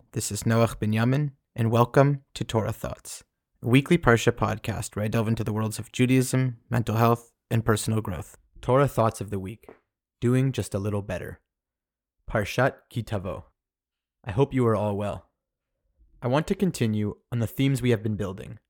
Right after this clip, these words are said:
on tshuva during Elul, in preparation for Rosh Hashanah. First, we discuss elements of tshuva within oneself, being able to access our neshama by accessing the power of being able to begin again, and the power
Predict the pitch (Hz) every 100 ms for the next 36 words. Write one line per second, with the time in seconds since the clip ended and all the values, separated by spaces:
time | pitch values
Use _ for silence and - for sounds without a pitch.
0 | _ _ _ 110 98 - 139 131 123 120
1 | 117 _ - 113 107 101 92 - - _
2 | _ _ _ _ 127 110 123 113 117 123
3 | 131 117 113 104 98 101 92 - - _
4 | _ _ _ _ _ _ _ 170 160 -
5 | 135 123 143 131 - 131 120 113 110 -
6 | 131 120 113 120 113 107 101 - 85 -
7 | - _ _ _ _ _ _ 131 127 120
8 | 120 107 110 - 107 - 104 101 - 101
9 | 101 - _ _ _ - 107 - 123 -
10 | - 113 110 - 107 107 107 - 110 107
11 | 95 117 110 110 117 107 101 101 123 104
12 | _ _ _ _ _ 117 113 - 117 117
13 | 104